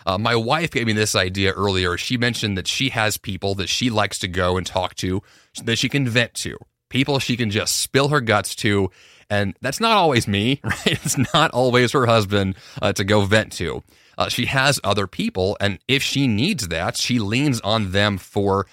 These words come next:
those times when times are tough. And if you need a way to just get things off your chest, having someone or multiple someones to go to oftentimes is the best thing ever. I have seen this myself, that if I'm experiencing some intense moments of stress,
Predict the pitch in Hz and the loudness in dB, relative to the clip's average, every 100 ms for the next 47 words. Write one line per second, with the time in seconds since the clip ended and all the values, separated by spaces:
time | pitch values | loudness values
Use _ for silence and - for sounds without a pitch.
0 | - _ 95 98 135 - - 104 123 127 | -20 _ -2 2 2 0 -2 0 -2 -2
1 | 104 123 139 - 107 135 165 202 - - | -2 -2 -4 -4 -2 0 0 0 -2 -12
2 | _ _ _ _ _ _ - 120 101 117 | _ _ _ _ _ _ -2 -2 -2 -2
3 | 165 160 151 110 123 156 110 - 95 92 | 2 2 4 4 4 4 0 -4 -6 0
4 | 127 - - 87 147 - - 139 113 127 | 0 0 -4 -6 -6 -6 -6 -2 0 -2
5 | 135 110 95 - 147 92 - - _ _ | -2 -4 -2 2 2 0 -6 -10 _ _
6 | _ _ - 131 151 143 - 139 120 92 | _ _ -2 0 0 0 2 2 2 0
7 | 104 104 - 95 104 135 196 - 87 - | 0 -2 -6 -4 2 2 2 -2 -4 -2
8 | 90 87 85 - 85 110 127 - 82 65 | -2 -2 -4 -4 0 0 2 -2 -6 -8
9 | _ _ _ _ 135 185 139 98 98 104 | _ _ _ _ -2 0 0 0 0 -2
10 | 104 98 92 113 - - 107 - 117 101 | -2 -2 0 0 0 0 -2 0 0 0
11 | 82 - _ _ _ 123 196 160 151 127 | -4 -6 _ _ _ 0 0 0 2 2
12 | 104 - 90 85 - 95 78 - 90 87 | 2 -2 -2 -2 -2 -2 -2 -4 -4 -4
13 | 131 160 143 - 120 117 104 - 92 90 | -2 -2 -2 -2 -2 0 -2 -2 -2 -2
14 | 92 85 87 - - 139 156 - 110 117 | -2 -4 -6 -8 -2 -2 -2 -4 -2 0
15 | 113 113 98 - 92 80 - | 0 -4 -6 -2 -2 -2 -6